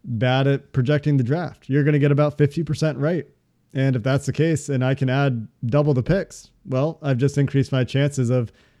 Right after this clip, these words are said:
starting to hit more picks. And so that's the trade back argument. I'm totally fine with, with Ja'Marr Chase. I'm pretty fine with Penei Sewell. I think we agree the strength, certainly second round, seems to be at offensive line. I'm sure we'll have more of these questions come up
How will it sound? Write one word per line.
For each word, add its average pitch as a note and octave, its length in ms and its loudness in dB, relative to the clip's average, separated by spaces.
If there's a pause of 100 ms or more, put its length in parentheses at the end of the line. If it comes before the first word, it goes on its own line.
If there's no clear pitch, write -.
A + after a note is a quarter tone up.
(160)
starting C3+ 360 0
to A2+ 80 0
hit A2+ 180 2
more B2+ 200 -4
picks. A2+ 320 -6
And A#2+ 100 -2
so B2+ 240 -2 (280)
that's B3 200 -2
the F3 60 -4
trade F3 240 0
back D#3+ 240 2
argument. D3+ 420 0 (220)
I'm G#3+ 160 -2
totally D#3+ 320 2
fine C#3 340 2
with, B2+ 260 0
with B2+ 200 0
Ja'Marr B2+ 320 0
Chase. B2+ 360 0
I'm F3+ 200 -4
pretty D3+ 240 2
fine C#3 240 2
with C3 100 0
Penei B2+ 320 -2
Sewell. A#2+ 400 -2 (680)
I D3+ 80 0
think D3 200 0
we C#3+ 120 4
agree C3 480 2 (180)
the B2+ 80 0
strength, C#3 400 0 (220)
certainly D#3 480 0
second C3+ 320 0
round, A#2+ 240 0
seems B2 180 0
to - 60 -12
be B2 100 2
at A#2 60 0
offensive A#2 420 -4
line. A2+ 240 -4 (400)
I'm B2 80 -6
sure E3+ 220 -2
we'll D#3+ 140 4
have C#3 180 4
more C#3 180 4
of B2+ 60 2
these C3 180 2
questions C#3 400 -2
come B2+ 220 0
up B2+ 180 -2